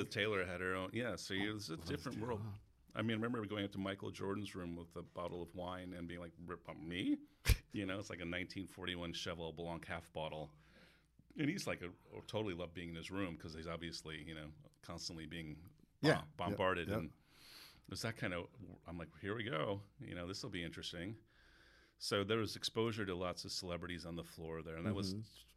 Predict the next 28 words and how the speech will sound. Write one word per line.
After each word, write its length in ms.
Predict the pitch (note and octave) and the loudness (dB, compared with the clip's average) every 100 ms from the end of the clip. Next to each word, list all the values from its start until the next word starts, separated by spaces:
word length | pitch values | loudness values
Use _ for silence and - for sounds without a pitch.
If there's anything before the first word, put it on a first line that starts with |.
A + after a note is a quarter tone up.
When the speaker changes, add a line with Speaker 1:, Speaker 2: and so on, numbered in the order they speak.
| - | -8
Speaker 2:
two 220 | - A#2 | -4 -4
thousand, 580 | G2+ E2+ E2+ E2+ F#2+ F2 | -4 -4 -2 -2 -4 -4
so, 320 | D#2+ F2 E2+ E2+ - - | -4 -4 -4 -6 -10 -12
you 100 | G#2+ E2+ | -8 -6
know, 80 | D#2+ | -4
Y 160 | E2 F2 | -2 -2
two 180 | - | -4
K. 360 | F#2 F2 E2+ E2+ E2 _ | -6 -2 -2 -2 -6 _
Speaker 1:
Yep. 220 | E2+ G2 - G2+ | -2 -2 -4 -8
Speaker 2:
But 120 | F#2+ - | -8 -6
mad 340 | F#2+ F#2+ F#2+ E2 | -2 -2 -2 -4
buying, 440 | E2 E2 D#2+ D#2+ - - F2 | -6 -6 -8 -12 -16 -14 -2
really 300 | F#2+ F2 E2+ | 0 0 -4
big, 240 | E2+ E2 - - | -6 -8 -12 -6
big 200 | G#2+ F2+ | -6 -4
time. 260 | F#2+ F2+ - | -6 -6 -6
And 80 | G#2+ | -2
it 40 | |
was 180 | G#2 G2 - F3 B2+ | -2 -4 -10 -8 -2
really 240 | C3 C#3 | 0 0
quite 240 | - G2+ F2+ | -2 -2 0
easy 400 | G#2+ G#2 E2+ - - - - - - - | 0 0 -6 -10 -14 -20 -20 -20 -20 -8
to 60 | |
sell 300 | - B2+ D#3 | -2 2 2
wine 280 | A2 E2+ E2+ | 2 2 -2
there 200 | E2 E2+ | -4 -6
because 340 | E2+ D2+ E2+ | -6 -6 -6
you 120 | F#2+ | -4